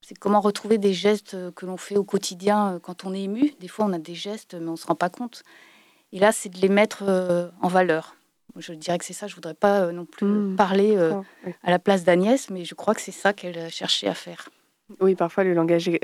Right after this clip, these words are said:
Speaker 2: corporel est plus explicite, euh, que les mots,
Speaker 1: Exactement.
Speaker 2: ouais.
Speaker 1: Ou les silences aussi sont
Speaker 2: Mm.
Speaker 1: très, euh,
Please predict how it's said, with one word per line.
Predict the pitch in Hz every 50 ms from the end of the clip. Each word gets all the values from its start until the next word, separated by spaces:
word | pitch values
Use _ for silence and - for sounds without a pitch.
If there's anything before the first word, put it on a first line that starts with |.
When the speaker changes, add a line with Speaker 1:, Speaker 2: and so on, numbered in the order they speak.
| - -
Speaker 2:
corporel | - - 165 - - 185 175 180 175
est |
plus | 175 - - 180 175
explicite, | 175 - - _ - 170 - - 202 196 - -
euh, | 180 185 185 -
que | - 190
les |
mots, | 190 175 170
Speaker 1:
Exactement. | 170 180 180 240 214 202
Speaker 2:
ouais. | 196 180 - _ _ _ _ -
Speaker 1:
Ou | 208 185 185 180 175 170
les | 180
silences | 175 - - - - 190 208 208 - 185
aussi | 170 - - 185
sont | 190 185 185 180 170
Speaker 2:
Mm. | 170
Speaker 1:
très, | 175 - 185 180 175 170
euh, | 165